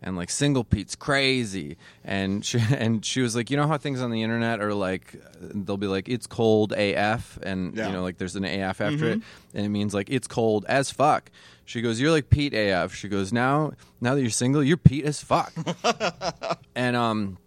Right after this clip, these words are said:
Speaker 1: so I was doing it. I've been ri-, trying to write a bit about being Pete as fuck, and,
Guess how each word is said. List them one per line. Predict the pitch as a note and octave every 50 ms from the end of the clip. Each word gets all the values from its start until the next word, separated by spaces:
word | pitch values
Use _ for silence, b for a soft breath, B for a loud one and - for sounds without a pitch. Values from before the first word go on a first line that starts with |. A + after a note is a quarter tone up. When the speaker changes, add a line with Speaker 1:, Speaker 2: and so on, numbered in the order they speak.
| - - _ _ _ _ - -
Speaker 1:
so | - A#2+ A#2
I |
was | A#2+ A#2 G#2
doing | A#2 C3+ C3+ C3+ C3
it. | B2+
I've | A2+ A2+ A2 G2+
been | B2 B2 B2
ri-, | B2 C#3
trying | - - D3 C#3 C3+
to | C3+
write | B2+ A#2+
a | A2
bit | G2 G#2 A#2+ B2
about | A#2+ A#2 G#2+ F#2
being | F2+ A2 G#2+ G#2 G2+ G2
Pete | - A#2 A2
as | G#2 G2 -
fuck, | - - A#2 A2+ G#2+ - -
and, | B1+ F#2 G2+ G2+ G2+